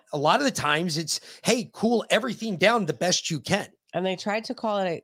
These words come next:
Speaker 2: they, remember they called it a controlled burn.
Speaker 1: Burn. Yep. And
Speaker 2: It's,
Speaker 1: they, they said it
Speaker 2: it's
Speaker 1: officially too.
Speaker 2: not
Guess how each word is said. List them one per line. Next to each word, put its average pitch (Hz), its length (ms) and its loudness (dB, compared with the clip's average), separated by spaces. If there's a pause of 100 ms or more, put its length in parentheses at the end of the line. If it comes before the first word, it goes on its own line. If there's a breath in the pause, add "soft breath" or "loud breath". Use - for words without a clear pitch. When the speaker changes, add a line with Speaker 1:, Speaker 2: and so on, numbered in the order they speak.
Speaker 2:
they, 156 220 -6 (220)
remember 233 260 -4
they 247 100 -2
called 220 240 -4
it 220 80 -2
a 202 60 -4
controlled 175 840 -4
burn. - 140 0
Speaker 1:
Burn. 156 460 2
Yep. 151 240 0 (720 loud breath)
And 185 120 2
Speaker 2:
It's, 196 160 0
Speaker 1:
they, 170 80 4
they 220 160 8
said 247 240 6
it 240 100 0
Speaker 2:
it's 240 100 2
Speaker 1:
officially 262 460 4 (100)
too. 262 100 6
Speaker 2:
not 320 300 4